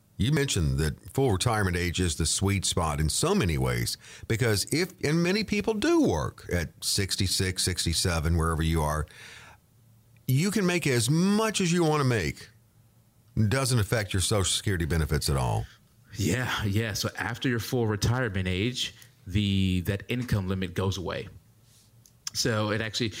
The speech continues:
Speaker 2: actually increases at your full retire-, uh, the, the year of your full retirement
Speaker 1: Mm-hmm.
Speaker 2: age. But anyway, after your full retirement age, you can go ahead and make as much money as you want. Make a half a million dollars, make a million dollars.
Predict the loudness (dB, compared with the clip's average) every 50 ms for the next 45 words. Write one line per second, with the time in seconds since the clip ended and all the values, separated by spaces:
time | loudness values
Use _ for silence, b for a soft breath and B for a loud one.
0 | B B -4 -2 0 0 0 0 -2 -2 -2 0 0 0 0 0 -2 -2 -2 -6
1 | -6 -4 -4 -4 -2 -2 0 0 0 0 0 -2 -2 -4 -6 -8 -6 -4 -2 -2
2 | -2 -2 -4 -4 -4 -6 -12 -10 -4 -2 0 0 2 2 0 0 0 -2 -2 -4
3 | -4 -2 -4 -6 -4 -2 -2 -2 0 0 0 0 2 2 2 2 2 2 2 0
4 | 0 -2 -2 -2 -2 -2 -2 0 -2 -2 -4 -6 -6 -6 -4 -2 -2 0 0 0
5 | 0 0 0 0 0 0 -2 -2 -2 -2 0 0 2 2 0 0 -2 -6 B B
6 | B B B B B -2 0 0 0 0 0 0 0 0 0 -2 -2 -2 -2 0
7 | -2 -2 -2 -2 -2 -2 -2 -2 -2 -2 -2 -2 -4 -2 -2 0 0 0 -2 -2
8 | -2 -2 0 0 0 0 -2 -2 -2 -2 -2 -2 -2 -2 0 0 0 -2 -2 -2
9 | -2 -2 -4 -6 -8